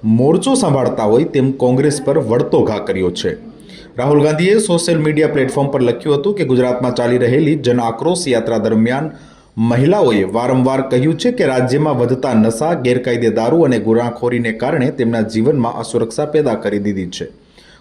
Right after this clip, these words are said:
ગુજરાત મહાત્મા ગાંધી અને સરદાર પટેલની ભૂમિ છે, પરંતુ છેલ્લા કેટલાક વર્ષોમાં ગુજરાતના યુવાનોનું ભવિષ્ય ડ્રગ્સ અને ગુનાખોરીના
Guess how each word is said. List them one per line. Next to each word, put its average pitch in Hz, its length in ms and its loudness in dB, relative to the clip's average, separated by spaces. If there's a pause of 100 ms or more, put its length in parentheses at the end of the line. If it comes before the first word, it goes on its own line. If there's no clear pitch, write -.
(100)
ગુજરાત 131 420 0
મહાત્મા 131 380 0
ગાંધી 123 320 0
અને 143 120 0
સરદાર 123 400 -2
પટેલની 120 460 -2
ભૂમિ 101 340 0
છે, 180 220 -4 (440)
પરંતુ 139 280 0
છેલ્લા 143 260 0
કેટલાક 147 460 -2
વર્ષોમાં 165 380 0
ગુજરાતના 127 520 0
યુવાનોનું 127 540 2
ભવિષ્ય 135 400 0
ડ્રગ્સ 135 420 -2
અને 123 200 0
ગુનાખોરીના 123 760 -2